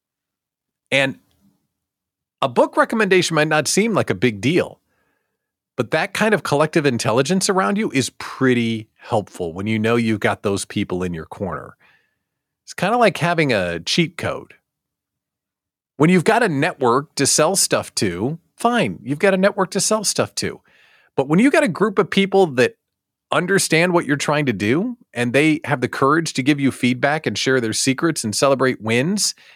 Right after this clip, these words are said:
and do all of that good stuff, they're there to celebrate when good things happen and pick you up when you fall, because we're all gonna fall.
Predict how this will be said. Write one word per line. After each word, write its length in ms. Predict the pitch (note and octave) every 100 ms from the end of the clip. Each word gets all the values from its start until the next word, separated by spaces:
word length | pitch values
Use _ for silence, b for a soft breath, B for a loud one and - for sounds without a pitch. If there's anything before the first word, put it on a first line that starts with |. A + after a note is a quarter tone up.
| b
and 160 | C3 B2
do 200 | C3 E3 -
all 240 | D#3+ C3
of 80 | D3
that 220 | C#3 D3
good 200 | D3 C#3+
stuff, 600 | - - A#2 F3+ - - _ _ _ _ _ _ _ _ _ _ _ _ _ _ _
they're 200 | A2 D3+
there 240 | D3 E3+ D#3+
to 120 | A2+
celebrate 600 | - C#3+ D3 F3+ G#3 F#3
when 120 | F3+
good 200 | F#3+ F#3
things 220 | F#3+ F3
happen 360 | F3+ F3+ G#3+ F#3+
and 160 | F#2+
pick 240 | - F#3 -
you 140 | E3+
up 160 | F3 -
when 100 | E3
you 140 | D#3+
fall, 420 | - C#3 C3+ E3
because 320 | D#3+ - A2+ G#2
we're 160 | G#2+
all 140 | A#2 G2+
gonna 160 | E2
fall. 420 | - D2+ - -